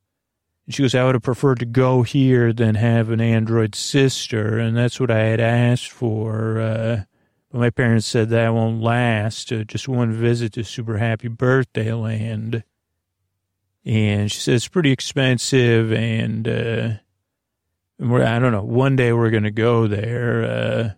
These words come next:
but so I, but I like to color in these pictures of it and imagine, you know, what color, you know, m-, you know, b-, b-, uh, you know, one day maybe I'll design a park, uh,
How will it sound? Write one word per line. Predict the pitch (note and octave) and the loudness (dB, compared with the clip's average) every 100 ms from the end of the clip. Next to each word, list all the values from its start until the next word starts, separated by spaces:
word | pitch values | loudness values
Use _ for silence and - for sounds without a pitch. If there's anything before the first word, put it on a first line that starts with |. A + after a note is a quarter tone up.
| _ | _
but | - A#2+ G#2+ | -4 -2 -2
so | B2+ | 0
I, | A#2 | 0
but | A#2 B2 | 0 0
I | B2 | 0
like | A#2+ A#2 | 0 -2
to | - | -2
color | A#2 - A#2 A2+ | -4 -2 0 0
in | A2 | -2
these | A2+ G2+ - | -4 -6 -6
pictures | C3 A2 - - A#2 | -8 -8 -12 -6 -4
of | A2 | -4
it | A2+ A2 | -4 -4
and | G#2+ | -4
imagine, | A2 A#2+ A2+ A2+ - A2 A2 | -4 -2 -2 -2 -4 -6 -4
you | |
know, | A2 | -6
what | A2 A#2+ - | -4 -6 -2
color, | B2 A2+ A#2+ | -2 0 -2
you | B2+ | -2
know, | A#2 | -2
m-, | G#2 A2+ B2 | -4 -6 -4
you | A#2 | -4
know, | C3 A2+ | -2 -2
b-, | A2 C3 | -4 -4
b-, | B2+ B2+ C3 C#3+ | -4 -4 -6 -4
uh, | C3 C3+ C3+ | -2 -2 -2
you | B2+ C3+ | -4 -2
know, | D3+ | 0
one | B2 B2+ | 2 2
day | B2+ B2 | 2 2
maybe | A#2+ A#2 A#2 | 2 2 0
I'll | A2+ | 0
design | A2+ B2 A#2 A2 A#2 A#2 A2+ | -2 -6 -6 -4 -2 0 0
a | G#2+ | -2
park, | - B2 A#2 A2 - | 0 0 0 -2 -6
uh, | A#2 A#2 | -6 -4